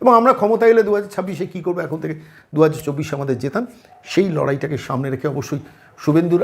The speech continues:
আনপ্যারালাল পরিশ্রম এবং মোদিজির আনপ্যারালাল, আহ, পরিশ্রম, এই দুটোকে মাথায় রেখে try your best যাতে ঠিকঠাক কাজটা করতে পারেন। কিন্তু প্রশান্ত কিশোরের ক-, কথায় ভরসা করাটা কিন্তু একটা বিপজ্জনক প্রবণতা হতে পারে। এইটুকু কথা বলে আজকে আমি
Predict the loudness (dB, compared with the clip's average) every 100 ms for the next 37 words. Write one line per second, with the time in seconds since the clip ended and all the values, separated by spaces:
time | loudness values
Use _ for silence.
0 | 0 0 0 0 2 2 2 2 0 -4
1 | -4 -6 -8 -8 -8 -6 -4 -4 -6 -8
2 | -16 _ -4 -2 0 0 0 -2 -6 -18
3 | _ -12 -10 -2 -2 -2 -8 -10 -6 -4
4 | -2 -2 -2 -2 -4 -4 -4 -10 -14 _
5 | _ 0 2 4 4 4 2 0 -16 -8
6 | -6 -6 -8 -10 -8 -10 -8 -10 -6 -8
7 | -6 -6 -4 -2 -2 -2 -2 -6 -12 -20
8 | -10 -4 -4 -4 -6 -4 -4 -8 -20 _
9 | -20 -12 -8 -4 -2 -2 -4 -4 -4 -2
10 | -4 -6 -10 -12 -14 _ _ -8 -4 -2
11 | -2 -2 -2 -4 -4 -6 -4 -4 -6 -8
12 | -4 -2 0 2 2 2 2 2 0 -2
13 | -4